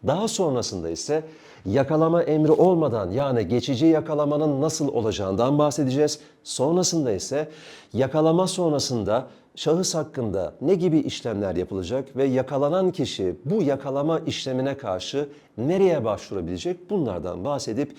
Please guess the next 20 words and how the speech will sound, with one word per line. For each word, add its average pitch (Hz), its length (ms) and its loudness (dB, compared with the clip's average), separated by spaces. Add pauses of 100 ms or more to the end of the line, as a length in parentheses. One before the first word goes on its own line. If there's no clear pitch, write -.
(280)
yakalama 131 500 0
kısmını 120 480 -4 (200)
kapatmış 101 480 -8
olacağız. 113 460 -2 (420)
Gelin 123 340 4 (260)
yakalama 151 580 2
emrine 139 540 0
dayanan 98 440 -4
yakalamaya 117 560 -2
bir 123 100 4
bakalım. 101 360 2 (100)
Müzekkereli 139 720 2
yakalama 135 680 0
diğer 110 220 4
ifadesiyle. 92 920 -4 (960)
Arkadaşlar, 143 580 0 (600)
yakalama 175 640 2
emrini 160 600 2
kim 185 480 4
düzenliyor 95 920 0